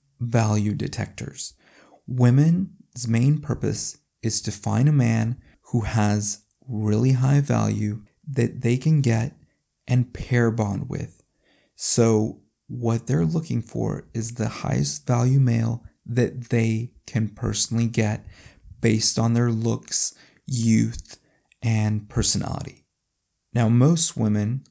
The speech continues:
look for the same characteristics, the same traits. They're looking for the most confident man they can find, the guy with very high social status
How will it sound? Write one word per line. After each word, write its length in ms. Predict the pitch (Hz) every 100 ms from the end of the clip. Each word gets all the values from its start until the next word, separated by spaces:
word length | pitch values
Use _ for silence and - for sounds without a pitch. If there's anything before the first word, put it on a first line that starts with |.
| _
look 300 | 113 117 -
for 160 | - 107
the 100 | 107
same 680 | - - 110 113 117 123 - _ -
characteristics, 1040 | - 110 - - 95 - - - - -
the 100 | -
same 320 | - 110 107
traits. 500 | - 107 - - - - - - _
They're 160 | 127 117
looking 400 | 117 117 131 123
for 420 | - 113 117 117 _ _ -
the 100 | 120
most 400 | 120 123 - -
confident 680 | - - 107 - 117 123 120
man 300 | 117 113 117
they 100 | 117
can 200 | 120 123
find, 500 | 123 120 131 135 - _ _ -
the 160 | 123 113
guy 440 | 113 117 120 120 -
with 400 | 120 113 - - -
very 600 | 120 113 117 117 117 113 -
high 500 | - 107 110 110 110 -
social 520 | - - 107 110 -
status 720 | 110 - 113 120 135 139 -